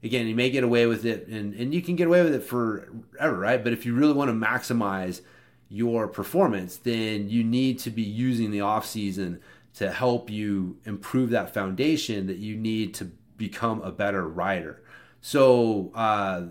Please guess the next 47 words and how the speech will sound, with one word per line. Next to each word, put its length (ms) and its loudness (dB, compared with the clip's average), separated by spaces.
you 180 -2
know, 200 -2
the, 280 -6
another 300 2
way 160 6
to, 320 2
that 420 -4
I 80 -8
look 200 -2
at 160 2
it, 40 -4
just 160 -8
kind 180 -2
of, 100 -6
you 140 -8
know, 120 -2
to, 80 -6
to 380 -8
bring 220 2
this 120 -2
to 220 2
a, 220 -4
a 40 -8
conclusion 680 -2
here, 420 -2
is 300 -4
that 300 2
whatever 420 6
you're 280 2
not 400 0
focusing 500 0
on 380 0
is 220 0
probably 360 2
the 80 0
most 220 0
important 400 -2
thing 160 -2
for 260 -2
you 200 0
to, 540 -6
to 120 -8
be 100 -2
doing, 340 0
right? 240 0
And 140 -4
so 320 -2